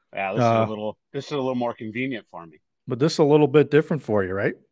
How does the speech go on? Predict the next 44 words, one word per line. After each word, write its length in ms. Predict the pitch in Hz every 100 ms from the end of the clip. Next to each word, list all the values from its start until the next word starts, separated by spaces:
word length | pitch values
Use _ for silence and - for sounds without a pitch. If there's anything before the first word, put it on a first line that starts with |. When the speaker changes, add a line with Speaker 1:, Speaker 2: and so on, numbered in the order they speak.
| _ _ _ _ -
Speaker 1:
Yeah, 240 | 110 107
th-, 120 | 95 127 131
this 160 | 107 113
ni-, 240 | 110 127
that 200 | 120 120
nine 200 | 123 127
o'clock 360 | 113 - 127 127
in 80 | 107
the 60 |
morning 320 | 110 117 107
stuff, 240 | 87 - -
that's 180 | 92 -
pretty 220 | 104 92
tough 240 | - 90
for 80 | -
me. 180 | 78 76 _ _ _ 117
Speaker 2:
Yeah, 60 | 120
Speaker 1:
You 80 | 131
know 160 | 120
Speaker 2:
the 60 | 107
Speaker 1:
that. 200 | 90 82 _ _ 113
Speaker 2:
Oh, 200 | 113 120
I 80 | 120
Speaker 1:
I 20 |
have 80 | 120
Speaker 2:
know. 200 | 127 101
Speaker 1:
priorities. 640 | 117 123 113 87 82 - _ _ _
<laughs> 80 | 208 - _ - - - - - _
Speaker 2:
So 140 | - 131
I 80 |
told 300 | 127 165 160
you 100 | 139
tonight, 320 | - 147 151 127
I 60 |
said, 260 | 117 131 117
"You 80 | 117
better 240 | 151 147
make 180 | 143 131
sure 260 | - 151 131
you 100 | 117
bring 240 | 139 139
the 140 | 127
A 140 | 139 151
game." 380 | 117 104 107